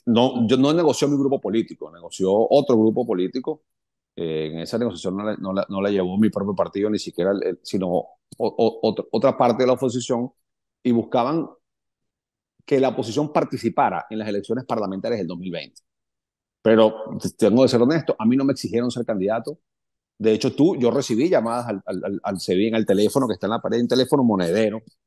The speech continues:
de esos normales, tarjeteros, can T V, y ahí tú recibes tu llamada semanal, y yo recibí llamadas ahí dos, en dos oportunidades ofreciéndome ser candidato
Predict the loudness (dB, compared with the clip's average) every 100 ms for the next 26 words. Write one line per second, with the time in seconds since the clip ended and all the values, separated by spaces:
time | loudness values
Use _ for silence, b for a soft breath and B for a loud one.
0 | _ _ _ _ _ -6 -4 -2 -4 -4
1 | -4 -2 -2 -2 -4 -6 -6 -4 -4 -4
2 | 0 -2 -4 _ _ -2 0 2 2 0
3 | 2 0 0 0 -2 -8 -10 -12 _ _
4 | _ _ -20 _ -6 0 4 4 2 0
5 | 2 4 4 2 2 2 2 0 -2 -2
6 | -2 0 0 0 -4 -4 -4 -6 -6 -4
7 | -4 -6 -10 _ _ _ _ _ -2 0
8 | 0 -2 -2 0 -2 -2 -2 0 0 0
9 | 0 -4